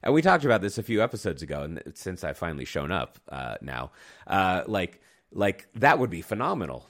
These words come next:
just to, like, know what these things cost. And I think it would, like, ultimately optimize the entire enterprise software buying cycle if we, uh, kind of had a good notion of, of what it costs. So I think that's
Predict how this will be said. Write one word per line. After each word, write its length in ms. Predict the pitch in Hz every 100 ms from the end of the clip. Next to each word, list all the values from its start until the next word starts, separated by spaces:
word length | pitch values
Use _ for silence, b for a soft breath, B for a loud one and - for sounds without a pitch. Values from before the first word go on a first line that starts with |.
| _
just 200 | - -
to, 80 | 98
like, 220 | 87 85
know 180 | 92 104
what 160 | 101
these 220 | 92 90
things 240 | - 78 -
cost. 420 | 127 104 76 -
And 80 | 95
I 60 |
think 200 | 101 160
it 120 | 170 120
would, 180 | 120 95
like, 240 | 98 95 -
ultimately 540 | 139 147 123 82 95
optimize 800 | 87 95 - 80 76 69 65 -
the 180 | 69 82
entire 880 | 78 - 98 98 98 95 92 90 -
enterprise 540 | 92 90 87 87 78
software 400 | - 76 76 73
buying 380 | 67 69 67 62
cycle 520 | - 62 - 50 - b b b -
if 260 | 73 -
we, 300 | 76 73 67
uh, 320 | 64 65 65 -
kind 180 | 95 82
of 60 |
had 140 | 82 69
a 40 |
good 240 | 65 73 67
notion 380 | 67 65 57 57
of, 140 | 57 -
of 160 | 65
what 120 | 69
it 100 | -
costs. 320 | - 62 - -
So 80 |
I 60 | 73
think 280 | - 101 - b b _ -
that's 540 | 110 123 165 - -